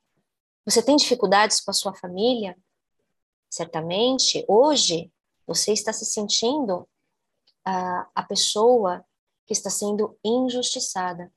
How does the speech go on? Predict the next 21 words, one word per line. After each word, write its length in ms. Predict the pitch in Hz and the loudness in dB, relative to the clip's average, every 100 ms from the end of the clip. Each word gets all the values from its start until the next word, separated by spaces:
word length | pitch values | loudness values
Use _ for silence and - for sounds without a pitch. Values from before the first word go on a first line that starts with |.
| _ _ _ _ _ - | _ _ _ _ _ -6
Quem 220 | 233 269 | -4 -4
me 100 | 226 | -4
garante 520 | 190 180 196 196 - | -6 -4 -4 -4 -6
que 120 | - | -4
em 60 | 196 | -2
uma 320 | 208 262 247 | 0 0 0
dessas 460 | 202 - 190 185 190 | -2 -4 -8 -6 0
outras 500 | 214 226 190 185 175 | 0 0 -4 -4 -6
duzentas 720 | 185 170 202 262 262 208 196 | -6 -2 0 0 -4 -8 -8
encarnações 720 | 196 185 180 180 - 180 - | -4 -6 -4 -6 -4 -2 -4
que 100 | 175 | -4
nós 140 | 170 | -4
já 100 | 170 | -4
tivemos, 480 | - 165 185 202 156 | -4 -2 0 0 -2
e 60 | 151 | -2
duzentos 500 | 151 170 175 - 156 | 0 0 0 -4 -6
aqui 240 | - 170 | -4 -2
é 40 | |
um 100 | 160 | 0
número 240 | 160 160 156 | 0 0 -2
apenas, 680 | 156 175 175 160 - - | -4 -4 -4 -4 -4 -4